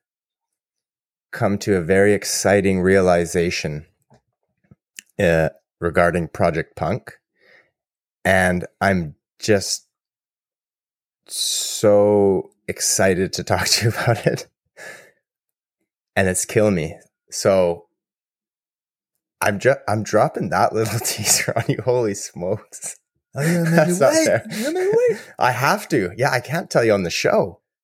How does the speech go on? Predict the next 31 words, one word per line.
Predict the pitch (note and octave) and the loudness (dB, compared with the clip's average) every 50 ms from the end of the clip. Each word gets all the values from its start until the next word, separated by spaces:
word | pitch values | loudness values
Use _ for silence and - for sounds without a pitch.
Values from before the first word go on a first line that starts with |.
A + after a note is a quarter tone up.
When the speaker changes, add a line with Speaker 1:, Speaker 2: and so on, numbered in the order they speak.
| _ - | _ -8
Speaker 2:
I | - F#3+ | -6 -4
could | B2+ F2 | -4 -2
always | F#2+ F2 E2 - | -4 -4 -4 -6
cut | - _ - - F#2 F#2 F2+ | -8 _ -8 -6 -4 -4 -4
it | E2+ D#2+ | -6 -6
out, | E2+ F2+ F2+ E2+ E2+ E2+ - E3 | -4 -4 -4 -4 -4 -6 -10 -12
but | C3+ F#2+ | -14 -10
it | G2 | -10
depends | B2 A2+ C3+ C3+ A2+ | -4 -2 0 0 0
on | G#2 | 0
how | F2 G#2 G2 F2+ | 0 0 -2 -2
long | F2 F2+ F#2+ G#2 G#2 | 0 0 0 2 2
it | G2 F2+ | 0 0
is. | F2 E2 - - | -2 -4 -2 0
We | C3+ | 2
might | D#3 F3 E3 D#3 | 4 4 4 4
get | C#3 D3 C3 A#2 - _ _ _ _ _ _ _ | 2 0 -2 -2 -8 _ _ _ _ _ _ _
diverged | - A2+ A2 A2 G#2+ F#2 G2 G2+ G#2 G#2+ G#2+ G#2 F#2+ F#2+ F#2 - - - - - _ _ _ _ | 0 2 2 2 2 2 2 4 4 4 4 2 2 -2 -6 -10 -12 -16 -18 -18 _ _ _ _
too | - - B2+ B2+ A#2+ | -6 -2 0 0 0
far | G#2 - - G#2+ G2+ G#2+ G#2 G2 F#2 F2 D#2+ - - _ - - | 0 0 0 0 2 2 2 2 0 0 -4 -6 -10 _ -14 -4
down | F#2 G#2+ G#2+ G#2+ G#2 G2 | 0 2 2 4 2 2
the | F#2+ | 0
rabbit | F2+ G2+ G2+ G#2 G2+ G#2+ G2 | 0 2 2 2 2 2 0
hole. | F#2 F#2+ F2 E2+ E2 - _ _ _ - - - - - - _ _ | 0 0 0 -2 -4 -8 _ _ _ -20 -20 -20 -20 -20 -20 _ _
So, | - - - F#2 | -18 -10 -6 -4
yeah, | F#2 G2 F#2 E2+ - - | -2 -2 -2 -2 -4 -6
okay, | _ - - - - | _ -16 -18 -18 -16
I | F#2+ | -10
guess | F#2 G2 - - | -10 -8 -8 -8
we'll | F2+ D#2+ | -10 -10
wait. | C#2+ D2+ D2 - | -6 -6 -6 -6